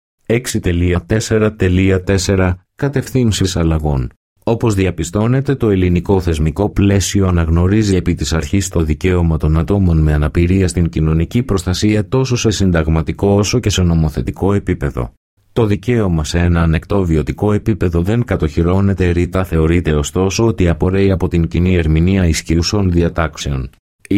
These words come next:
υλοποίηση του δικαιώματος στην κοινωνική προστασία πραγματοποιείται κατά κύριο λόγο μέσω προνοιακών προγραμμάτων που παρέχουν οικονομικής φύσης ενισχύσεις στα άτομα με αναπηρίες και κατά δεύτερο λόγο παροχές σε είδος ή υπηρεσίες.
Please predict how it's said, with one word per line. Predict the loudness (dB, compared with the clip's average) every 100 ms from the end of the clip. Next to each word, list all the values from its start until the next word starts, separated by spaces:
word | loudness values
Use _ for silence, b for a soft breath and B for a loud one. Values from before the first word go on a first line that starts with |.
| 2
υλοποίηση | 0 0 0 0 -2 -4
του | -4
δικαιώματος | -4 -2 0 0 0 0 -2
στην | -2 -4
κοινωνική | -2 0 0 0 0 -2
προστασία | -2 -2 -4 -2 0
πραγματοποιείται | 0 0 0 -2 -2 0 0 0
κατά | -2 -2 -4
κύριο | -2 -2 0 0
λόγο | 0 0 0
μέσω | 0 -2 -4
προνοιακών | -4 -2 0 -2 -2 -4 -2
προγραμμάτων | -4 -2 0 2 0 0 -2
που | -2 -2
παρέχουν | 0 0 0 0 0
οικονομικής | 0 0 0 0 0 -2 -2
φύσης | -2 0 0
ενισχύσεις | 0 2 0 -2 -2 0 -4
στα | -2 0 0
άτομα | 0 0 2
με | 2
αναπηρίες | 2 0 0 0 2 2 0
και | -6
κατά | -4 -4 -2 -2
δεύτερο | -2 -2 0 0 2
λόγο | 0 0 -2
παροχές | -2 -4 -2 -2
σε | 0 2
είδος | 2 2 0 2
ή | 0
υπηρεσίες. | 2 0 0 0 0 -2 -6